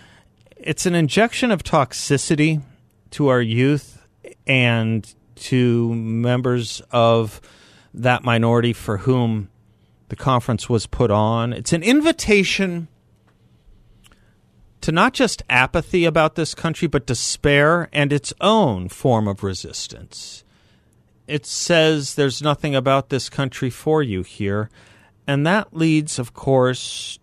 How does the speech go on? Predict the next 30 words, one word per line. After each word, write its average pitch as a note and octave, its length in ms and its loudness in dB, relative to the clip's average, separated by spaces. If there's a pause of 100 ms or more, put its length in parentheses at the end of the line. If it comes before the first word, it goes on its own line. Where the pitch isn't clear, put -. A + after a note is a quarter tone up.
(200)
to - 120 -6
resistance D3 720 -2
of B2+ 120 0
its B2+ 180 -2
own F3 180 0
kind. G#2 380 -2
We've G#2+ 180 -4
seen B2+ 340 -4
it A#2 140 -6 (760)
in A2+ 280 -6
resistance G#2+ 680 -4
not B2+ 220 -2
only A2+ 260 -2
to F#2+ 320 -4 (520)
law A#2+ 220 4
enforcement, B2+ 640 -4 (140)
but B2+ 200 -4
to C#3+ 120 -8
the C3+ 100 -8
country. F#2 640 -6 (160)
I C3 100 -6
mean, C3 360 0 (920)
when C3+ 260 0
you G#3+ 180 4
are E3+ 240 2 (880)
told A2+ 840 0 (1120)
from C3 180 -2
a A#2+ 60 0
young C3 460 0
age - 840 -4